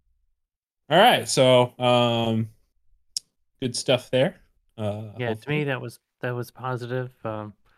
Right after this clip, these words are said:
Speaker 2: a good infusion of cash for, uh, Immersion R C. Um,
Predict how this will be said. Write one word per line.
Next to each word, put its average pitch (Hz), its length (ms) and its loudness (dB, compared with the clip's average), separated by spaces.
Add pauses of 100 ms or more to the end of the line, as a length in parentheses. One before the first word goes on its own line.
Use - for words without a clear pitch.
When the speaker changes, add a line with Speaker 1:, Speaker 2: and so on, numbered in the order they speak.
(380)
Speaker 2:
a - 160 -14
good 107 280 -12
infusion 113 600 -10
of 104 100 -18
cash 117 380 -8
for, 107 560 -14
uh, 110 220 -14 (680)
Immersion 113 400 -10
R 104 140 -10
C. 127 480 -8 (720)
Um, 104 420 -14